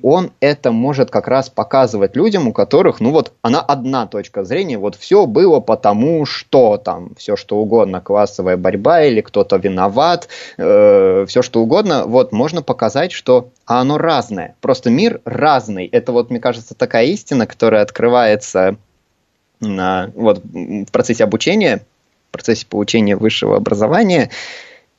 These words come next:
И здесь надо показывать ее. Переубедить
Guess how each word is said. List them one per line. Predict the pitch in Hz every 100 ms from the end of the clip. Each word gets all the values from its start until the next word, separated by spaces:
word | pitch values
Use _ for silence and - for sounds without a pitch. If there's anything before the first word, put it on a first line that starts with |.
| -
И | 139 139 131
здесь | 117 120 208 -
надо | 135 156
показывать | - 117 139 117 110 107 -
ее. | 113 117 117 90 -
Переубедить | - 131 135 143 185 247 -